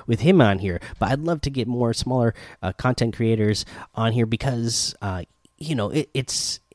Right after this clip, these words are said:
it's kinda silly, you know, I don't wanna say numbers on here or brag or anything, but, you know, a podcast, even though it had, like, at some point it dipped, it's leveled off, I still get a lot of people who listen to this show, and I think there's a lot of,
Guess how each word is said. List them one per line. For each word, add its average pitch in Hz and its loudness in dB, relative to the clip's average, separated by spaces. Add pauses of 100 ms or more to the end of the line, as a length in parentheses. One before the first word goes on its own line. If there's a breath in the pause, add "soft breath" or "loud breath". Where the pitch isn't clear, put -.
(220)
it's - -4
kinda 226 0
silly, 127 2
you 175 4
know, 113 4
I 139 -2
don't 135 6
wanna 123 2
say 139 0
numbers 113 2
on 101 0
here 101 0
or 92 -4
brag 110 -2
or 110 2
anything, 107 -2
but, 156 2 (340 loud breath)
you 156 0
know, 160 8
a 151 2
podcast, 277 -2
even 214 2
though 196 4
it 175 2
had, 135 -2 (280 loud breath)
like, 107 0 (220)
at 117 0
some 156 4
point - 0
it 101 -2
dipped, - 2
it's - 0
leveled 120 4
off, 113 0 (400 loud breath)
I 175 0
still - -2
get 139 0
a 104 0
lot 101 -2
of 127 -12
people 139 2
who 117 2
listen 120 6
to 117 0
this 110 0
show, 127 2 (260 loud breath)
and 104 -2
I 104 2
think 147 -2
there's 127 4
a 104 0
lot 117 2
of, 117 -2